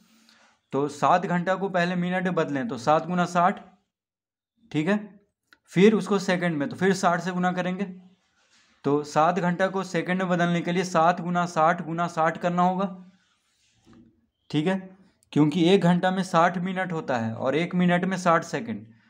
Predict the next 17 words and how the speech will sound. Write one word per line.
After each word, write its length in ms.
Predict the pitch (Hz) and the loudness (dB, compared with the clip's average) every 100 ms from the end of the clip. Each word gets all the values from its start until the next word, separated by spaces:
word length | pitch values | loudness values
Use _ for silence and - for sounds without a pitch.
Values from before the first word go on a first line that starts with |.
| _ - | _ -8
तो 60 | 117 | -2
पहले 260 | 139 156 | 0 0
मिनट 280 | 170 165 180 | 0 0 0
में 120 | 185 | 2
बदलेंगे 380 | 180 175 190 196 | 2 2 -2 -4
तो 100 | 180 | -6
सात 300 | 143 151 160 160 | 0 2 2 0
गुना 200 | 175 170 | -6 -4
साठ 320 | 165 165 180 | 2 2 2
हो 80 | 180 | -2
गया, 180 | 196 208 | -4 -6
यानी 360 | 139 143 175 - - _ | -6 -8 -8 -12 -20 _
सात 320 | - 143 160 160 | -2 2 2 0
घंटा 300 | 165 165 175 | -2 2 2
में 120 | 175 | 2
हो 140 | 165 | -2
गया 220 | 147 160 | -2 -2